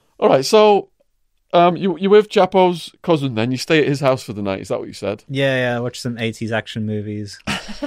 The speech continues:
Speaker 1: What, what's the preference in ac-, in action movies, like Bruce Willis, Schwarzenegger?
Speaker 2: Yeah, he was, he, like,
Speaker 1: Stallone?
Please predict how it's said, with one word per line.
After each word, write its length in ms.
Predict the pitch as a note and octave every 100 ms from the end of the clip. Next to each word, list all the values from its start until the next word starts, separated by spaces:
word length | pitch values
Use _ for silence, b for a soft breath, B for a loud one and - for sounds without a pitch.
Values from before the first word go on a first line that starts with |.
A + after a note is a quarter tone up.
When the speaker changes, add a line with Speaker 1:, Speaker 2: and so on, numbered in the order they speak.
| - D#4
Speaker 1:
What, 260 | A3 -
what's 240 | F3+ F#3 -
the 140 | F#3+
preference 440 | F3+ E3+ E3+ D#3+ D3+
in 60 |
ac-, 280 | C#3+ - -
in 120 | E3
action 280 | D3 D3 D#3
movies, 220 | E3 D#3+
like 160 | C#3 -
Bruce 260 | D3+ C#3+ D#3+
Willis, 400 | D#3+ A2+ - -
Schwarzenegger? 800 | - - C#3+ C3 - G2+ F#2 -
Speaker 2:
Yeah, 240 | F#3+ F3 D3+
he 160 | D3+
was, 200 | D3+ D3
he, 120 | D#3
like, 100 | E3
Speaker 1:
Stallone? 300 | D3+ A2+ G2+